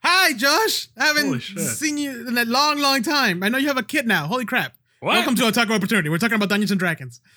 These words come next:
Speaker 1: Yeah, he
Speaker 2: Yeah,
Speaker 1: has a kid.
Speaker 2: sorry.
Speaker 1: <laughs> We haven't grown up. Anyways,
Speaker 2: No. Mm-mm.
Speaker 1: um,
Speaker 2: Nothing's
Speaker 1: so
Speaker 2: changed on this side of the planet.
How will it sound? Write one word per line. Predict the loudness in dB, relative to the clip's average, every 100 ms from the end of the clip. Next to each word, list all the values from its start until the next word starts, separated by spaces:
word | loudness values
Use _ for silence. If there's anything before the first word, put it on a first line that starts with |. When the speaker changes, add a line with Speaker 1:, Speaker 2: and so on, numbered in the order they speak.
| -14 -14 -18 _
Speaker 1:
Yeah, | 0 2
he | 4
Speaker 2:
Yeah, |
Speaker 1:
has | 2 2
a |
kid. | 2
Speaker 2:
sorry. | 2 4 4 2 0
Speaker 1:
<laughs> | -10 -12 _ _ -2 2 4 2 2 0 0 0
We | 2
haven't | 2 0
grown | -2 -4
up. | -8 -16 -2
Anyways, | 0 2 2
Speaker 2:
No. | 0 -4 -12 -12
Mm-mm. | -8 -4 0
Speaker 1:
um, | 2 2 0 -2 -2
Speaker 2:
Nothing's | -2 -2 0
Speaker 1:
so | 0
Speaker 2:
changed | 0
on | 0
this | 0 0
side | -2 -2
of |
the | -6
planet. | -8 -6 -6